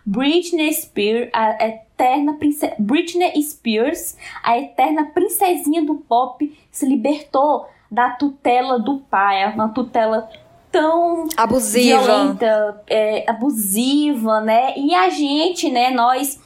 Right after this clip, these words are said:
Speaker 1: que apreciamos a arte, a história, o ícone chamado Britney Spears, ficamos felizes por ela e eu espero, né, acho que todo mundo espera que seja um bom começo de um novo capítulo na vida dela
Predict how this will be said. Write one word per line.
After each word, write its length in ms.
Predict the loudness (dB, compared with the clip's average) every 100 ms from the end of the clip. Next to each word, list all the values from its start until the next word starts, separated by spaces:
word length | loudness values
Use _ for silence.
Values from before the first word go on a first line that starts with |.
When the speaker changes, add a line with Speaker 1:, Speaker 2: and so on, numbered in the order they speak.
| _ -4
Speaker 1:
que 60 |
apreciamos 880 | -2 -2 -2 -2 0 0 0 0 -2
a 100 | -2
arte, 600 | 0 0 0 -2 -6 -4 -2
a 100 | -4
história, 880 | -4 -6 0 2 2 2 0 -2 -6 -20 -10
o 120 | -2
ícone 480 | 0 2 0 0 -2
chamado 480 | -2 0 0 0 0
Britney 460 | -2 -4 -2 -2 -2
Spears, 580 | -4 -2 0 -2 -4 _ _
ficamos 440 | -10 -4 -2 -2 0
felizes 400 | 0 0 0 -2
por 180 | -2 2
ela 320 | 2 2 -2 0
e 400 | 2 2 0 -6 _ _ _
eu 160 | 0 2
espero, 580 | 0 -2 0 2 2 2
né, 160 | 2
acho 260 | 2 0 -2
que 60 |
todo 320 | -2 0 2 2
mundo 140 | 0
espera 560 | -2 -4 0 2 0 -4 -14 _
que 140 | -4 -4
seja 880 | 0 0 0 0 0 2 2 0 -2
um 180 | -4 0
bom 240 | 2 2 2
começo 520 | 2 2 2 0 -2
de 60 | -2
um 60 |
novo 280 | 0 2 0
capítulo 460 | -2 -2 -2 -4 -2
na 140 | -2
vida 240 | -2 -2 -2
dela 380 | 0 0 -2